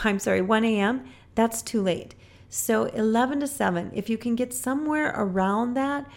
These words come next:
so if it's ten thirty to six thirty or even ten to six, that's fine. But nine to seven, I'm sorry, nine to five,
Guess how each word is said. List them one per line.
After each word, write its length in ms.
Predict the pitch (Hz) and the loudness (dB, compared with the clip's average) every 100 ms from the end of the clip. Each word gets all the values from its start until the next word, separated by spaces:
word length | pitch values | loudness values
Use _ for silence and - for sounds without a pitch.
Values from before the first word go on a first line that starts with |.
| - | -18
so 160 | - 320 | -4 0
if 40 | |
it's 200 | 320 320 | 0 -4
ten 320 | - - 226 | -6 -2 0
thirty 240 | 262 262 269 | 0 0 -2
to 80 | 269 | -2
six 400 | - 196 - - | -2 -4 -6 -4
thirty 360 | 202 202 202 | -2 0 0
or 100 | 202 | 0
even 260 | 202 214 208 | 0 0 -4
ten 220 | - 180 | -2 -2
to 80 | 196 | -2
six, 300 | - 180 175 | -2 -4 -2
that's 200 | 185 175 | -4 -4
fine. 320 | - 165 190 - - - - - | -4 -4 -4 -10 -20 -20 -8 2
But 340 | 202 - - | 2 2 -4
nine 400 | 208 220 240 277 | 0 2 2 2
to 80 | 294 | 0
seven, 540 | - 240 247 302 339 - - - - - - - 208 | 0 0 2 0 -4 -8 -20 -20 -20 -20 -14 -6 -2
I'm 100 | 202 | 0
sorry, 240 | 202 185 | 2 2
nine 240 | 190 214 | 4 4
to 80 | 226 | 2
five, 380 | 226 208 247 294 | 2 2 2 0